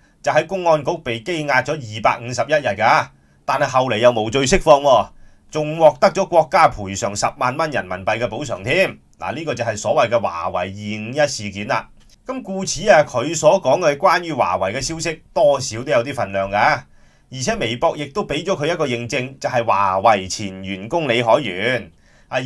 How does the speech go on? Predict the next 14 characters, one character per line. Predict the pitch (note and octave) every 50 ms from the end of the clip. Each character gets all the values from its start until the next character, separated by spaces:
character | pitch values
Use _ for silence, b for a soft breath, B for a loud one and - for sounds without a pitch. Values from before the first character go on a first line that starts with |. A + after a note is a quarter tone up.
| B2 B2+ C3
且 | - F#3 G3
佢 | G3+ - C3+ B2+ D3+ D3+
所 | D#3+ E3+ F3+
講 | - D3 E3+
嘅 | E3+ D#3
消 | E3+ F3+
息 | E3+ - D3+
呢， | C3 E3 E3+ D#3 D#3+ b b b b b b
亦 | C#3 D#3 D3+ - - _
都 | G#3+ G#3+ G#3
獲 | F3+ D3+ B2 - -
得 | F#3+ F3+ - -
多 | G3+ F#3 E3+ F3 E3
家， | E3 F#3+ E3 D3+ C3+ C3